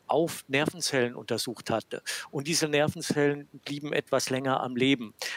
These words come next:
Das kann man keinem Verbraucher vermitteln, also wird journalistisch eben eine Botschaft raus, die dann schlichtweg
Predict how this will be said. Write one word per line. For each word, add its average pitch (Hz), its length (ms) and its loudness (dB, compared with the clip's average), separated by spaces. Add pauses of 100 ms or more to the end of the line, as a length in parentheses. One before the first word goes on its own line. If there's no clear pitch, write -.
Das - 240 2
kann 175 180 2
man 185 180 0
keinem 160 340 0
Verbraucher 147 520 2
vermitteln, 151 520 -2
also 143 300 0
wird 147 160 2
journalistisch 143 760 2
eben 147 220 -2
eine 139 140 0
Botschaft - 580 -2
raus, 131 260 2 (420)
die 139 60 2
dann 139 200 -2 (120)
schlichtweg - 640 -2